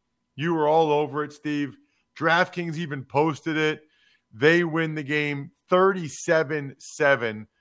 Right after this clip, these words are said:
That was two units for you. I leaned to the Steelers getting the four and a half. Should have taken it. They won the game outright, twenty to nineteen. Couple losers I had.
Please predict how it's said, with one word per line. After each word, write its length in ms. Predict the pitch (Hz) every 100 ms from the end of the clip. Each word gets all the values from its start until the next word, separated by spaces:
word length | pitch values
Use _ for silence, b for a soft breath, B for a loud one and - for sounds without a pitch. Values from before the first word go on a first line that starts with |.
| _ _
That 120 | 135
was 200 | 143 135
two 200 | - 165
units 380 | 147 151 147 143
for 180 | - 139
you. 460 | 135 139 139 135 _ _ _ _
I 200 | 156 180
leaned 720 | 180 185 220 247 262 247 185 - _ _ _
to 120 | -
the 80 | 180
Steelers 640 | 165 - 214 214 196 180 135
getting 320 | 180 180 180
the 120 | 170
four 280 | - 170 170
and 100 | 156
a 40 |
half. 440 | 143 151 156 147 - _ _ _ _ _ _
Should 200 | - 147
have 100 | 160
taken 380 | 170 170 143 120
it. 280 | 117 -
They 120 | 127 131
won 280 | 127 139
the 60 | 139
game 260 | 127 127 127
outright, 520 | 127 120 120 113 113
twenty 320 | - 135 127
to 100 | 113
nineteen. 720 | 110 107 104 131 131 127 127 - _ _ _ _
Couple 340 | - 190 190 196
losers 420 | 208 214 202 180
I 140 | 185
had. 440 | 175 175 175 165